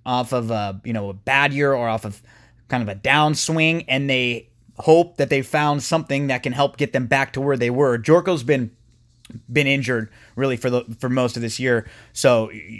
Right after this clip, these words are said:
but he's the type of guy who could give you a big at bat and who could, who could win a game for you if he's healthy. And right now the Dodgers have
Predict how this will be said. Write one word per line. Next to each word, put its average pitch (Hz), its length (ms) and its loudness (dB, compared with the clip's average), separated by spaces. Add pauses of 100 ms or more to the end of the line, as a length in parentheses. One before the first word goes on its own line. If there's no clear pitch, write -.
(140)
but 139 120 -4
he's 151 180 -2
the 165 80 0
type 190 260 4
of 143 100 0
guy 135 300 0
who 139 160 -2
could 135 240 -4
give 147 180 0
you 143 160 0
a 117 60 -2
big 139 240 0
at 117 140 0
bat 127 340 -2 (580)
and 139 140 2
who 139 80 0
could, 131 140 -2
who 123 220 -4
could 156 120 2
win 147 140 2
a 120 40 0
game 147 240 0
for 131 120 -6
you 113 120 -2
if 104 80 -8
he's 113 140 -6
healthy. 104 340 -6 (220)
And 151 120 -2
right 160 140 4
now 151 140 4
the 139 80 -2
Dodgers 135 380 2
have 120 220 -2